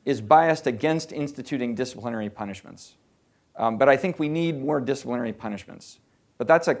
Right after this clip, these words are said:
that's a rather countercultural thing to, to do and to say. Okay, what about resignations? I am, um, of two minds about that, because on the one hand, I see the, the value of, of what you proposed. On the other hand,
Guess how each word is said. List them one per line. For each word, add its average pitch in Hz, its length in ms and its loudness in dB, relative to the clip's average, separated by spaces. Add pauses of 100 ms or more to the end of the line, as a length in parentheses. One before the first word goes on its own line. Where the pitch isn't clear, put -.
that's 165 260 6
a 147 60 0
rather 139 300 6
countercultural 127 760 -4
thing 113 260 -8
to, 95 360 -12 (400)
to 113 100 -10
do 113 300 -2
and 101 160 -8
to 101 80 -12
say. 90 360 -4 (280)
Okay, 143 220 2
what 151 140 6
about 151 200 6
resignations? 117 720 -2 (520)
I 185 220 4
am, 156 580 -2 (500)
um, 117 520 0 (920)
of 151 200 4
two 185 120 -4
minds 156 340 4
about 107 260 0
that, 101 240 0
because 123 280 -4 (140)
on 135 120 0
the 139 60 -2
one 160 160 0
hand, 156 160 0
I 131 80 4
see 156 180 -4
the, 127 140 -4 (140)
the 120 100 -8
value 123 440 4
of, 98 240 -8
of 104 100 -10
what 117 180 0
you 110 180 -6
proposed. 123 640 -2 (340)
On 139 120 0
the 147 160 0
other 208 180 6
hand, 147 280 2